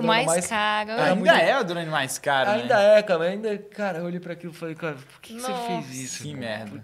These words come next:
Speaker 1: que que você fez isso, cara?" Então, de perrengue, assim, com drone, cara, dá pra ficar uma tarde inteira
Speaker 2: Cê,
Speaker 1: falando,
Speaker 2: cê já
Speaker 1: cara.
Speaker 2: teve perrengue de cartão de memória?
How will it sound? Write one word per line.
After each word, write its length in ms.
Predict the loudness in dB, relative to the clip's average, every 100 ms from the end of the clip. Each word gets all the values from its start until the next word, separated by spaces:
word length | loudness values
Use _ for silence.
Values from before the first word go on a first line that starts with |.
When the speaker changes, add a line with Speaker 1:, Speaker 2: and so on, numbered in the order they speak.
| -14
Speaker 1:
que 140 | -14
que 80 | -14
você 160 | -14 -14
fez 280 | -12 -14 -14
isso, 260 | -16 -16 -14
cara?" 340 | -12 -12 -12 -18 -20 -20 -20 -18
Então, 160 | -10 -8
de 60 | -6
perrengue, 400 | -4 -4 -4 -8
assim, 180 | -10
com 180 | -12 -10
drone, 360 | -4 -4 -4 -4
cara, 240 | -4 -4
dá 120 | -4
pra 160 | -4 -6
ficar 220 | -10 -8
uma 160 | -6 -6
tarde 340 | -2 -2 -2
inteira 340 | -8 -4 -2 2
Speaker 2:
Cê, 60 |
Speaker 1:
falando, 240 | 2 2 0
Speaker 2:
cê 80 | 2
já 120 | 2
Speaker 1:
cara. 140 | 2
Speaker 2:
teve 60 | -2
perrengue 280 | -2 -2 -2
de 60 | -2
cartão 280 | -4 -2 -6
de 80 |
memória? 480 | -4 -2 0 0 -4